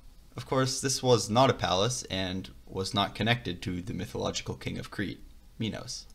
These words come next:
It was actually Evans who coined the civilization on Crete, the Minoan civilization,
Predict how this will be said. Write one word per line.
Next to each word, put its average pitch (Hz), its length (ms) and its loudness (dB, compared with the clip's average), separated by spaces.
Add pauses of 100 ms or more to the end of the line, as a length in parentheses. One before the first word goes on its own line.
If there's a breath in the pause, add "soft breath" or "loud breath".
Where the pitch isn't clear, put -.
(880)
It - 80 -6
was 131 100 2
actually - 400 4
Evans 110 360 4
who 98 100 0
coined 120 400 4
the 95 40 0
civilization 92 800 0
on 101 220 2
Crete, 101 340 -6 (100)
the - 120 -4
Minoan 95 400 2
civilization, - 760 -2